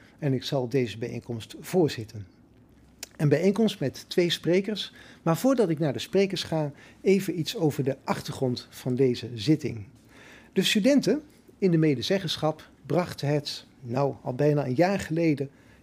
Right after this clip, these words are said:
in als voorstel. Toetsen anoniem beoordelen. Het college van bestuur besloot toen, er zou een pilot komen. Een pilot op meerdere faculteiten.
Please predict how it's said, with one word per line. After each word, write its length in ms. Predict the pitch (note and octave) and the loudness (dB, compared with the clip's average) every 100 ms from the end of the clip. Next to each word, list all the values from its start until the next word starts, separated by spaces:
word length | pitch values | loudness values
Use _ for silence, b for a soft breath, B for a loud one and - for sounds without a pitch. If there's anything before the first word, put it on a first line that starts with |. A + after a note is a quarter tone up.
| b | b
in 320 | G#3+ C3+ A2 - | 2 2 0 -10
als 220 | C#3+ B2 | -8 -8
voorstel. 580 | - D#3 A#2+ - - - _ b b _ | -4 -2 -2 -6 -12 -18 _ b b _
Toetsen 600 | - C4 - A3+ G3+ G3+ - - | -2 0 0 0 0 -4 -12 -10
anoniem 600 | - D#3+ C3+ C3 E3 D#3 C3 | 0 2 2 2 2 0 -2
beoordelen. 640 | D#3 D3+ D3 B2 - G#2+ - - B B B B B | 0 2 0 0 -8 -10 -16 -20 B B B B B
Het 140 | F3 | -4
college 320 | - B3 C4 G3 | 2 4 4 0
van 160 | D#3+ | -2
bestuur 440 | C3 - G#3+ A3 B B B | -2 0 0 0 B B B
besloot 460 | - D#3+ - G3 F#3+ | -4 -2 2 4 4
toen, 320 | D#3 D3 D#3+ - - _ _ _ _ | 2 0 -2 -8 -20 _ _ _ _
er 140 | E3+ | 0
zou 200 | F3+ D#3 | 2 2
een 100 | D3 | 2
pilot 340 | D#3+ A#2+ A#2 - | 0 -2 -6 -8
komen. 360 | C3 B2 A2 - - | -6 -6 -10 -16 -10
Een 180 | - D#3 | -4 0
pilot 440 | F#3+ G3 F#3+ F#3+ | 2 4 2 0
op 160 | D3+ C#3+ | -4 0
meerdere 460 | C#3+ D#3+ D3+ C#3 C3+ | 4 4 4 0 -4
faculteiten. 680 | - F3 E3+ C#3+ - A2+ | 0 0 0 -8 -10 -14